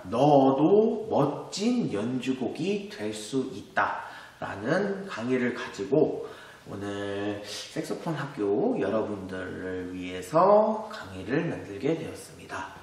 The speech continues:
어, 먼저 앞 꾸밈이라는 것은 제가 앞에도 강의를 했던 적이 있어요. 그런데 저는 이렇게 생각합니다.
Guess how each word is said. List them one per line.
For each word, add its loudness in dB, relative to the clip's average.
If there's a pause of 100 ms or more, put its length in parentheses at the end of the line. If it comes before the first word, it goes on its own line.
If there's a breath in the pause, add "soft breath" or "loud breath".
(880 loud breath)
어, 4 (840)
먼저 2 (240)
앞 -4
꾸밈이라는 4
것은 -8
제가 -12 (140)
앞에도 -10
강의를 -12
했던 -8
적이 -8
있어요. -8 (480 loud breath)
그런데 0
저는 -4
이렇게 4
생각합니다. -10